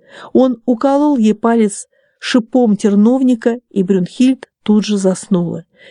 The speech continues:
Её отнесли на вершину горы, положили в шатре из медных щитов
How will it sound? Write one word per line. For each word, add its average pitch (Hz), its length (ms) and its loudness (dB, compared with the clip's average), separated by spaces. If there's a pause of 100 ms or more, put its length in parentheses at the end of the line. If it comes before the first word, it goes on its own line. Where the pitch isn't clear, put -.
Её 277 180 4
отнесли 233 400 0
на 226 80 6
вершину 214 400 0
горы, 202 360 0
положили 233 460 0
в 226 60 -2
шатре 233 500 0 (220)
из 214 200 4
медных 220 440 2
щитов 254 480 0